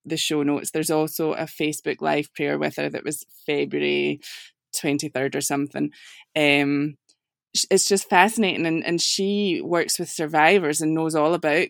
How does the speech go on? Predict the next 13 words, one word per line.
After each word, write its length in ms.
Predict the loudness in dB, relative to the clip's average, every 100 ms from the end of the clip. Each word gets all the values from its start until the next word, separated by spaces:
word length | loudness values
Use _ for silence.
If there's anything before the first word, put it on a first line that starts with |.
| -2
glancing 460 | 0 0 -2 -2
on 100 | -2
darkness. 540 | 4 4 4 -2 -6 -4
And 120 | -2
she 280 | 0 0 0
says, 560 | -2 -2 -2 -4 -10 _ _ -20 _ _
"It 140 | -4 -2
lies 640 | 2 6 6 6 2 -2
to 200 | -6 0
us 180 | 0 0
that 160 | -4
it 100 | -4
needs 380 | 0 -2 -2 -12